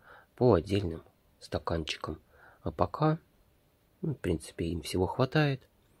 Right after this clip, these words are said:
Под подсветкой они находятся с восьми часов утра и до одиннадцати часов вечера. Ну, посмотрим. Первый раз выращиваем бегонию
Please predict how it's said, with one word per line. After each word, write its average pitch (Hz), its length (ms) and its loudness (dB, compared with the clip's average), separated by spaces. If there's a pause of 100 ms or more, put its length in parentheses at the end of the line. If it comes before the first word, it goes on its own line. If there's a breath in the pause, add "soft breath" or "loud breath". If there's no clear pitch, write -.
(760)
Под - 180 -2
подсветкой - 680 0
они 110 120 0
находятся 95 760 0 (720)
с - 100 -12
восьми 92 300 0
часов - 320 -2
утра 139 400 0 (160)
и 120 180 0
до 98 360 0 (360 loud breath)
одиннадцати 92 760 -2 (100)
часов - 440 -4
вечера. 80 480 -6 (1080)
Ну, 160 100 0
посмотрим. 104 640 -4 (480)
Первый 90 280 4
раз 82 300 -2 (120)
выращиваем 85 600 -2
бегонию 127 520 0